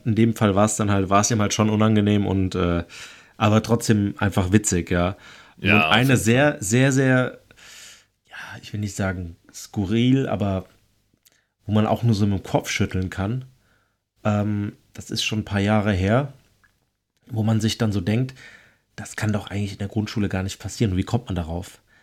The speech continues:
Speaker 1: Und zwar, ähm, <laughs> gab's, äh, gab's an der Schule eine Serie an Toilettenvorfällen. Toilette
Speaker 2: Mhm.
Speaker 1: generell immer sehr beliebtes Thema.
Speaker 2: Ja, oh,
Speaker 1: Äh,
Speaker 2: ja.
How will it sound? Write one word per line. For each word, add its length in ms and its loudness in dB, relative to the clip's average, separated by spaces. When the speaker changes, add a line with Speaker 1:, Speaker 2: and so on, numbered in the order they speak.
Speaker 1:
Und 100 -12
zwar, 520 0
ähm, 520 0
<laughs> 680 -10
gab's, 440 -2
äh, 340 -2
gab's 400 0
an 320 0
der 400 2
Schule 680 0
eine 400 2
Serie 880 0
an 480 -4
Toilettenvorfällen. 1080 0
Toilette 320 2
Speaker 2:
Mhm. 40 4
Speaker 1:
generell 360 4
immer 240 0
sehr 260 2
beliebtes 460 0
Thema. 180 0
Speaker 2:
Ja, 680 2
oh, 340 0
Speaker 1:
Äh, 40 4
Speaker 2:
ja. 400 2